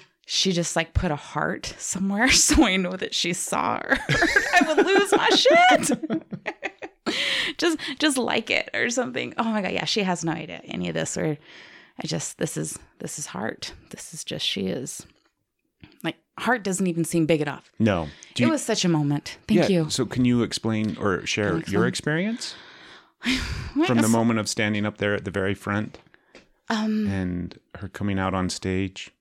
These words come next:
Speaker 1: I think it's just been pouring out of me. Like,
Speaker 2: Yeah.
Speaker 1: and then I'll just start crying because it was
Speaker 2: <laughs>
Speaker 1: just, I, um, obviously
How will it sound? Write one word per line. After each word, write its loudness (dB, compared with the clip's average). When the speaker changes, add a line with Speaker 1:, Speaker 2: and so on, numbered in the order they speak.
Speaker 1:
I 2
think -2
it's -4
just -4
been 0
pouring -6
out -4
of -6
me. -6
Like, -6
Speaker 2:
Yeah. -6
Speaker 1:
and 0
then -2
I'll -6
just -8
start -8
crying -4
because 0
it -6
was -6
Speaker 2:
<laughs> -4
Speaker 1:
just, -6
I, -2
um, 0
obviously -2